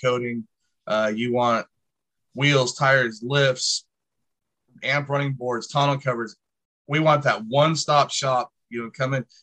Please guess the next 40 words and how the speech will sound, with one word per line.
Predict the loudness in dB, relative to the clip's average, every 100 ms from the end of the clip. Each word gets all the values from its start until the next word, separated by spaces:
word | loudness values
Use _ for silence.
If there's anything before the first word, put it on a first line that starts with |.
| -8
just | 0
'cause | 0
it's | 2 2
so | 4
much | 2 0
easier. | -4 -4 -4 -8 -12 _ -4
Um, | -2 -2 -6
I'm | -6
sure | 0 4
you've | 6 4 4
seen | 2
it | 0
when | -2
people | -2 -2 -2
come | -2 0
in | 0 -4 _ _ _ _ -4
and | 0 0 0 -4 _ _
they'll | 0 4
ask | 4 2
you, | -4 -4
"Hey, | -2 -2
do | -2
you | 0
know | 0 2
where | 2
I | 2
can | 0 -6
get | -8 -2
this | -2 -2
done?" | -2 -2 -4 -12 _ _ _ _ _ _ _ _ _ _ _ -20
It's | -14 -6
like, | -4 -6 -6
"Well, | -4 -4 _ _ _ _ _ _ _
let's, | -4 -4 _ _ -10 -2
we'll | 0
do | 4
it | 6
all | 6
right | 4
here." | 2 -4